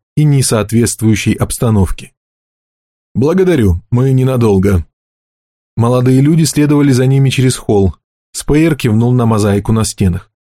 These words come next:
«Красиво», заметил он.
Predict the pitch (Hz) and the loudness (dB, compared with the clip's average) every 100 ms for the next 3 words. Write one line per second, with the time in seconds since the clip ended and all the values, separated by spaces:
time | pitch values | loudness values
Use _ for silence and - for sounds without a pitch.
0 | _ _ _ _ _ 127 156 143 160 180 | _ _ _ _ _ -2 -2 0 0 0
1 | - _ _ - 107 120 104 107 - 104 | -2 _ _ -4 0 0 0 -2 -2 -2
2 | 90 | -2